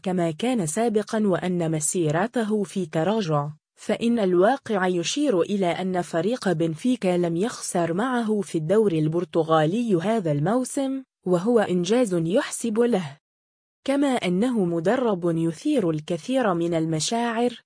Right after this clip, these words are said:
وقادر على إشعال تلك الشرارة التي خمدت في صفوف الجماهير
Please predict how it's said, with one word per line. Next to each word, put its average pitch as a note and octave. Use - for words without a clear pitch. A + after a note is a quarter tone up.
وقادر G#3+
على E3+
إشعال F#3+
تلك B3
الشرارة F#3
التي F3
خمدت F#3
في G#3
صفوف B3+
الجماهير E3